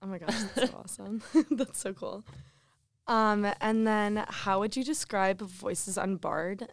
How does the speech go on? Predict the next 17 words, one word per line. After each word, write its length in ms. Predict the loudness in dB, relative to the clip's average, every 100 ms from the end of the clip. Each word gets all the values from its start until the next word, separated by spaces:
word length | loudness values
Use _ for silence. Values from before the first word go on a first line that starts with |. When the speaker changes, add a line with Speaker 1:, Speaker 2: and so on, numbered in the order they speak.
| -6
Speaker 1:
and 220 | -2 0
what 140 | 0
was 160 | -2 -2
your 80 | -2
motivation 520 | -2 -4 -4 -4 -6
behind 440 | -6 -8 -6 -8 -8
creating 360 | -8 -8 -8
a 40 | -8
nonprofit? 680 | -10 -12 -12 -14 -14 -16 -16 -20 _ _ _
Speaker 2:
Yeah, 280 | -4 0 0
so 440 | 0 0 0 0
Voices 320 | -2 -6 -6 -4
Unbarred, 680 | -4 -2 0 0 0 -2 -6
um, 460 | -8 -8 -6 -8 -8
like 160 | -8 -6
you 80 | -2
said, 320 | 0 0 0